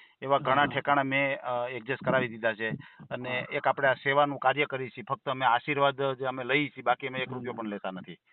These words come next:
Speaker 2: ના, ના,
Speaker 1: બરાબર છે?
Speaker 2: બરાબર ભાઈ, હું, હું પણ આવું, આવું કાર્ય કરું છું, પણ આવો
Speaker 1: જી.
Speaker 2: કોઈ ચેનલ નથી ચલાવતો.
Speaker 1: જી, જી, જી.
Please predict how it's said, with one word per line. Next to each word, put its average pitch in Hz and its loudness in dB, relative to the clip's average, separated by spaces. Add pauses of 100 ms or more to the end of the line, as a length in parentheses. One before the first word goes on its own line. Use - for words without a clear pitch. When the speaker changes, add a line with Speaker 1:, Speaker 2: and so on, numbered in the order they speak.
(180)
Speaker 2:
ના, 135 -4
ના, 135 4
Speaker 1:
બરાબર 185 2
છે? 214 4
Speaker 2:
બરાબર 214 0
ભાઈ, 185 4
હું, 170 0
હું 196 4
પણ 226 2
આવું, 220 4
આવું 202 2
કાર્ય 202 2
કરું 226 2
છું, 202 0
પણ 202 4
આવો 190 6
Speaker 1:
જી. 190 4
Speaker 2:
કોઈ 180 0
ચેનલ 190 0
નથી 202 0
ચલાવતો. 170 2 (180)
Speaker 1:
જી, - -4
જી, - -12
જી. 165 -20